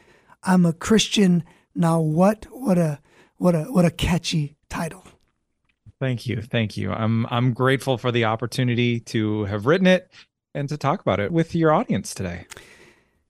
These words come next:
Speaker 1: I mentioned that you're from Canada. Where in Canada?
Speaker 2: I was born in Orangeville, Ontario,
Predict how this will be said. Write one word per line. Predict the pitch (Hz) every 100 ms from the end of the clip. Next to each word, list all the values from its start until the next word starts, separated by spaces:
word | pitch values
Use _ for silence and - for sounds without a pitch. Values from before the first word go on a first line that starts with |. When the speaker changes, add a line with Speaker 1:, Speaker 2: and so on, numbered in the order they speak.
| _ -
Speaker 1:
I | 233
mentioned | 269 320 - 277 254 214 170 - _ _ _ _
that | 208
you're | 185 180
from | 196 180 - _ - -
Canada. | - 165 135 170 208 - _ _ _ _ _
Where | 220 339 370
in | 262 190
Canada? | - 160 139 - - _ _ _
Speaker 2:
I | 143
was | 202 156
born | - 165 196 226 233
in | 208 180 160 147 143
Orangeville, | 190 180 165 185
Ontario, | 156 139 151 147 147